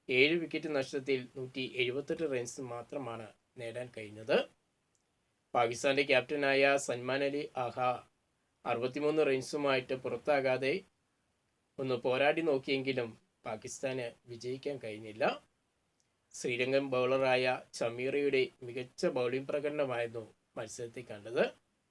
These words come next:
പാകിസ്ഥാന്റെ നാല് wicket-ുകളാണ് താരം നേടിയത്.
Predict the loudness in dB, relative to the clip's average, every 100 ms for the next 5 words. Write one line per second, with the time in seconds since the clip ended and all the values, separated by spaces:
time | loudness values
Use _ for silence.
0 | _ _ _ _ _ _ 8 8 8 6
1 | 8 8 8 6 6 4 4 4 6 6
2 | 6 2 -2 -6 0 2 2 0 -2 -2
3 | 4 6 4